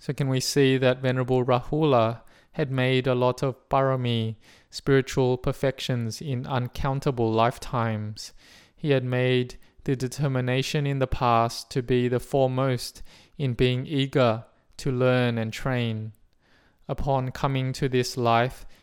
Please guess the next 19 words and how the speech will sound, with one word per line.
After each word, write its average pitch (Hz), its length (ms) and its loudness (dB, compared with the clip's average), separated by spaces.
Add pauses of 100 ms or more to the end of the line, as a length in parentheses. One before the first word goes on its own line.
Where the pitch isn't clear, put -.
his 131 220 -6
aspirations 131 960 -2
were 123 180 2
realized 120 760 0 (280)
through 127 260 2
his 123 240 -2
spiritual 135 720 0 (280)
determination. 131 1200 -4 (1400)
Therefore, 131 540 2
we 127 100 2
should 135 260 -4
not 135 240 -4
think 143 260 -2
that 127 180 -2
we 123 220 2
are 120 300 2
well 131 320 2
educated 127 760 0
enough. 113 560 -2